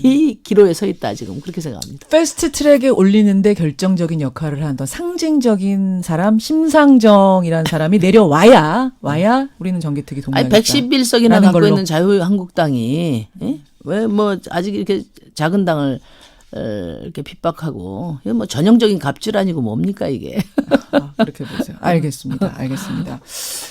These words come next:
Speaker 2: 일각에서 근데 이런 얘기도 나와요. 이 연동형 비례제가 강화되면,
Speaker 1: 네.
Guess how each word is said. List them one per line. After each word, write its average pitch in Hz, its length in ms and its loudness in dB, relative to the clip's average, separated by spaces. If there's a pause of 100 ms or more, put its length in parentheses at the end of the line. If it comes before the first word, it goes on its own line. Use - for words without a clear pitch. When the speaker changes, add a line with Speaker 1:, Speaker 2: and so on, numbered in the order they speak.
(120)
Speaker 2:
일각에서 294 500 0
근데 185 160 2
이런 190 260 0
얘기도 214 240 2
나와요. 123 800 -4
이 165 100 -4
연동형 277 840 4
비례제가 175 720 -2
강화되면, 147 1120 -2
Speaker 1:
네. 123 360 -4